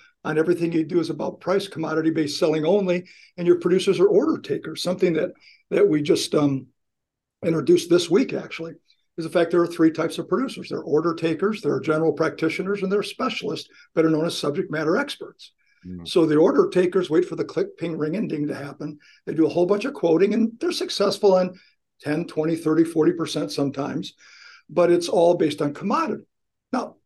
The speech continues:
Speaker 1: unfortunately, in our business, you'll do okay with that. You know,
Speaker 2: Mm-hmm.
Speaker 1: you'll have a lot of washouts, but overall, you'll do, <clears throat> excuse me, just okay. The general practitioner or producer that's never specialized,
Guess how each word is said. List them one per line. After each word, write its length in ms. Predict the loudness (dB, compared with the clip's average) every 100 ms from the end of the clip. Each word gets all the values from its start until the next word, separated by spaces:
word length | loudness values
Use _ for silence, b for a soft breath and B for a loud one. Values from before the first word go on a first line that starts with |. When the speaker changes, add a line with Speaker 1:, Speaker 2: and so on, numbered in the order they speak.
| _ _ _
Speaker 1:
unfortunately, 560 | -14 0 2 2 2 -2
in 60 |
our 140 | 0 0
business, 340 | 0 -2 -4
you'll 120 | -4
do 180 | 0 -2 -2
okay 260 | -2 -2
with 200 | 0 -4
that. 160 | -8 -18 _ _ _ _ _ -16
You 60 | -4
know, 60 | 2
Speaker 2:
Mm-hmm. 80 |
Speaker 1:
you'll 80 | 4
have 120 | 4
a 40 | 4
lot 180 | 6 6
of 80 |
washouts, 760 | 4 2 0 0 0 -4 -6 -4
but 160 | -6 -4
overall, 380 | -2 2 4 4
you'll 180 | 0 -2
do, 340 | 0 2 2 2 B B
<clears throat> 200 | B _
excuse 400 | 0 0 2 4
me, 80 | 4
just 240 | 2 2
okay. 340 | 0 0 -2 -2 -14 _ _ _ _ _ _
The 260 | 2 2 2
general 400 | 4 4 4 2
practitioner 920 | 2 0 0 -12 -6 -4 -2 -4 -4
or 40 | -4
producer 340 | 0 0 2
that's 200 | -4 0
never 220 | 0 0
specialized, 840 | -2 0 0 2 -4 -6 -10 -14